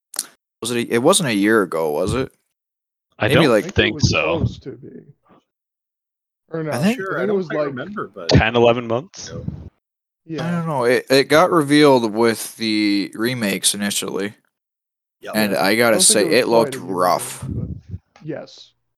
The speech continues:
Speaker 1: The
Speaker 2: Oh, yeah.
Speaker 1: F P S
Speaker 2: <laughs>
Speaker 1: and even the graphics looked real rough. But it looks like, I mean, graphic-wise, I'm not impressed with it. I, uh, I think that's something Game Freak really has to work on.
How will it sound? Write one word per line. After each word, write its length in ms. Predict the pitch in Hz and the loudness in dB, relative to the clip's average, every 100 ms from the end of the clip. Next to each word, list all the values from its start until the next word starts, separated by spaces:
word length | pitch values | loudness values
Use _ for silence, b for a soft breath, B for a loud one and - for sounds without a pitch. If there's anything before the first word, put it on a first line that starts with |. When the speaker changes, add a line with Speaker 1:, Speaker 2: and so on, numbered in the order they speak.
| - | -12
Speaker 1:
The 200 | 107 101 | -6 -2
Speaker 2:
Oh, 40 | |
yeah. 60 | 107 | 0
Speaker 1:
F 140 | 120 | -2
P 160 | - 117 | -4 0
S 680 | 101 104 104 120 - - 147 - | 4 4 4 4 4 2 0 -2
Speaker 2:
<laughs> 100 | 143 | -4
Speaker 1:
and 220 | 104 113 | -2 -2
even 340 | 113 135 151 127 | 0 0 0 -2
the 100 | 107 | -2
graphics 720 | 104 101 110 - 135 - - | 0 2 2 0 -2 0 0
looked 280 | 113 117 - | -2 -8 -10
real 320 | 98 104 107 | -6 -2 -2
rough. 500 | 98 104 127 - - _ _ _ _ _ _ _ _ _ | 0 2 2 0 -14 _ _ _ _ _ _ _ _ _
But 140 | 107 73 | -2 0
it 160 | 98 | 0
looks 340 | 104 131 - 156 | 0 0 0 2
like, 260 | 120 104 - | 2 0 -2
I 80 | 92 | 0
mean, 380 | 98 113 110 95 | 0 0 -4 -2
graphic-wise, 800 | 110 127 175 170 135 139 139 | 0 2 2 2 4 4 4
I'm 120 | 123 117 | 2 0
not 160 | 120 | 0
impressed 500 | 120 101 113 123 - | 0 0 0 0 -2
with 140 | 120 120 | -6 -6
it. 180 | 151 - _ _ _ _ _ _ _ _ - - - - - | -6 -8 _ _ _ _ _ _ _ _ -16 -14 -16 -18 -10
I, 400 | 98 95 95 95 | -6 -4 -4 -4
uh, 180 | 92 | -4
I 100 | 92 | -4
think 200 | 101 120 | -4 -6
that's 180 | 113 113 | -2 0
something 340 | - 117 101 95 | 2 0 -6 -6
Game 240 | 101 110 | -4 -4
Freak 320 | 104 110 101 | -4 -4 -4
really 220 | 90 104 101 | -4 -2 -2
has 180 | 104 - | -2 -6
to 80 | |
work 260 | 85 95 - | -4 -4 -2
on. 260 | 113 120 | -4 -6